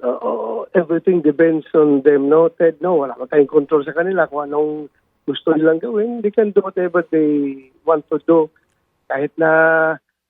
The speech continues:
wala pang sinabi si Inday Sara na ganun, na halata naman na ginigipit na niya masyado si, nila si Inday Sara. Kaya,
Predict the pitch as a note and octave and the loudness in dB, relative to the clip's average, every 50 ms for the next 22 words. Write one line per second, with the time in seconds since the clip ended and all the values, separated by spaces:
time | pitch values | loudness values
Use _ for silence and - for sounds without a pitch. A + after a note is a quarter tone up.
0 | _ _ - E3+ E3 E3+ E3+ - - C#3+ - E3+ D#3+ D#3 D3+ D#3 D#3+ D#3 F3+ E3 | _ _ 0 0 0 0 0 -4 -8 -6 -4 -2 -2 0 -2 -4 -6 -6 -8 -4
1 | D#3+ D#3+ D#3 - - E3 E3 D#3+ E3+ E3 E3 D#3+ D#3 D#3+ F3 G3+ A3+ G3 D#3 D3 | -2 -2 -2 0 0 0 0 0 0 -2 -2 -2 -2 -4 -4 -2 -2 -2 -2 -4
2 | C3+ C3 A#2 B2+ C#3+ D3 - - C#3 D3+ D#3+ F3+ F#3+ G3 F#3+ E3 - D#3 C#3+ D3+ | -6 -8 -8 -8 -8 -8 -6 -8 -8 -6 -6 -4 -2 -2 -4 -4 -4 -6 -6 -6
3 | - - D4+ - - D#3+ - - E3 D#3 D#3+ E3+ E3 D#3+ D#3+ D#3 D#3+ D#3+ D#3+ E3 | -4 -6 -6 -4 -6 -6 -2 -2 0 2 2 2 2 2 0 -2 -2 -4 -4 -6
4 | - E3+ E3 F3 F3 E3+ F3 F3 F#3 - _ _ _ _ _ _ - E3+ D#3+ E3+ | -8 -12 -10 -8 -8 -8 -8 -10 -12 -14 _ _ _ _ _ _ 0 2 4 4
5 | F3 E3+ - E3+ E3 D#3+ E3+ E3+ E3 - A#3 A3+ F#3+ F3+ F#3 F#3+ - _ _ _ | 4 2 0 -2 -2 -2 -2 -2 -2 -2 0 0 0 -2 -4 -4 -8 _ _ _
6 | _ _ _ _ _ - G3 G#3+ A3+ G#3 G3 F#3+ F3+ E3+ E3 D#3+ - | _ _ _ _ _ -6 -2 2 2 2 2 2 0 -2 -4 -6 -10